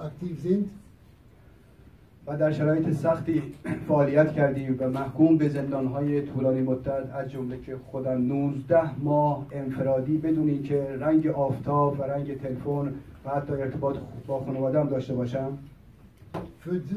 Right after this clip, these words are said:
Speaker 1: solche Aktivitäten haben, mussten wir schwerste Strafen hinnehmen.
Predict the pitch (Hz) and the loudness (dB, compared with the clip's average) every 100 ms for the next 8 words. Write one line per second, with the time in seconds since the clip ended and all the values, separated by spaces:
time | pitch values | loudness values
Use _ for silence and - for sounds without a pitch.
0 | 180 202 196 196 175 - 180 147 185 180 | -2 -2 -2 -4 -6 -8 -10 -6 -4 -4
1 | 160 147 135 - - 185 170 175 160 165 | -4 -6 -8 -12 -12 -8 -8 -8 -12 -8
2 | 160 139 147 139 135 - - - - 107 | -8 -6 -6 -6 -12 -18 -20 -20 -18 -14
3 | 147 160 175 170 - 185 180 - 156 160 | -8 -6 -6 -10 -8 -4 -4 -6 -8 -6
4 | 156 151 135 120 127 120 110 | -6 -8 -8 -6 -4 -6 -8